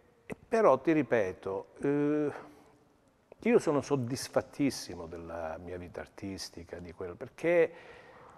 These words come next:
Però condensare un decennio sono costretto, perché non è che ti posso dire cosa ho fatto nel settantuno, settanta, nel settantadue ho conosciuto l'ingegnere Collia, che per me è stata una pietra miliare,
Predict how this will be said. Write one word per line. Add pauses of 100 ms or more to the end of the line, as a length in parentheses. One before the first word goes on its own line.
(880)
Però (180)
condensare (840)
un
decennio (320)
sono
costretto,
perché
non
è
che
ti
posso
dire
cosa
ho
fatto
nel
settantuno,
settanta,
nel
settantadue
ho
conosciuto
l'ingegnere
Collia,
che
per
me
è
stata
una
pietra
miliare,